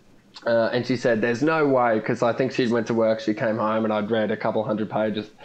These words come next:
She's like, "There's no way you've read this properly. You know, I read books, rah, rah, rah."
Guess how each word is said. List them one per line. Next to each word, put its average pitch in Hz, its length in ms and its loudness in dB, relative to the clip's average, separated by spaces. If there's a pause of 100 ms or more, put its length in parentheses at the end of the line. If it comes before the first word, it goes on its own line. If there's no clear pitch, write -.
(220)
She's 120 160 -2
like, 113 160 -2
"There's 135 260 0
no 120 240 2
way 113 240 2
you've 113 260 0
read 113 220 0
this 110 220 -4
properly. 110 520 0
You 117 140 2
know, 117 240 2
I 143 160 4
read 135 340 2
books, 127 300 0
rah, 127 160 2
rah, 117 140 4
rah." 113 420 2